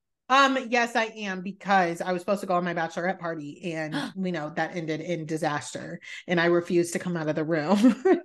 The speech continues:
Speaker 1: <laughs>
Speaker 2: I, iconic Aries shit, fire sign shit.
Speaker 1: <laughs> Sometimes I do think in the moment, very dramatic. I was like, "I'm not coming out. I'm not. No." I was like,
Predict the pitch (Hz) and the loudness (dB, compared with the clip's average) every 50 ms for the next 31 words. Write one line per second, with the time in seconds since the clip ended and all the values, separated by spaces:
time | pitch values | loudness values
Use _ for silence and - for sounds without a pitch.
0 | _ - - - 339 - - 302 294 226 214 - - - - - - - 208 208 | _ -8 0 4 4 4 6 4 2 2 2 -2 -4 -10 -12 -8 -2 0 0 0
1 | - 196 202 185 185 165 349 302 - 214 220 220 214 202 190 - - - - 175 | 2 4 4 6 6 6 6 6 6 6 6 6 6 6 4 2 0 0 2 4
2 | 170 170 170 - - - 185 - - - 226 220 220 214 - - 190 185 185 185 | 4 4 2 0 -4 -6 -6 -2 4 4 4 4 4 2 0 0 -2 -2 -2 -4
3 | - - 165 165 165 160 - 349 339 349 - - - - - - - 427 415 427 | -2 -2 0 0 0 0 0 0 0 0 -2 -6 -6 -4 0 4 4 4 4 4
4 | - 440 403 453 415 - - 302 294 269 - 240 240 247 247 240 226 226 233 - | 4 4 6 6 4 4 4 4 4 4 2 0 -2 -2 -2 -2 -4 -4 -4 -6
5 | - - - - 392 440 480 508 466 427 349 330 349 381 381 403 370 247 233 220 | -10 -8 -2 2 4 6 6 6 6 8 8 8 8 10 10 8 8 8 8 8
6 | 262 262 262 254 262 - 247 226 226 190 175 180 165 160 165 - _ _ _ _ | 10 10 10 10 8 6 4 2 2 2 2 2 0 -2 -6 -8 _ _ _ _
7 | _ - 392 359 359 370 349 359 370 349 294 349 349 339 359 370 392 440 466 453 | _ 6 8 8 8 8 6 6 4 6 6 4 4 4 2 -2 -2 0 2 4
8 | 453 453 453 - - 294 508 466 381 381 415 392 359 349 370 359 339 294 262 302 | 4 4 4 2 0 0 4 4 4 6 4 4 6 8 10 10 10 8 6 6
9 | 359 370 370 370 359 381 427 427 466 339 349 311 254 226 - - - - - _ | 4 4 4 4 2 6 8 8 8 8 8 6 4 0 -2 -10 -20 -20 -18 _
10 | - 330 370 427 605 605 415 392 392 349 330 302 294 302 349 440 453 440 339 330 | -4 -2 2 6 8 8 10 10 10 10 10 10 10 8 6 4 2 2 0 0